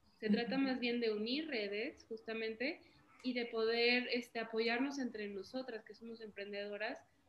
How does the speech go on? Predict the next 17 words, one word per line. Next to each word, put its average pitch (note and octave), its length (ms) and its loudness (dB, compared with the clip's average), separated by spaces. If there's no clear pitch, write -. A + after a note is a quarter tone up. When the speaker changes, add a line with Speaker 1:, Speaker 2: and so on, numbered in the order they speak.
Speaker 1:
y A3 80 -8
poder A3+ 300 2
hacer, A#3 380 0
hacer A3+ 200 -2
este A#3 160 -4
producto G#3 420 -4
mucho G#3+ 460 -4
más A3+ 260 -4
alcanzable A#3 640 -4
con G#3 160 -8
más G#3 160 -8
personas". G#3+ 640 -8
Eh, A3 380 6
hemos B3+ 200 6
tenido B3 300 6
varias A#3+ 420 6
colaboraciones B3 1200 2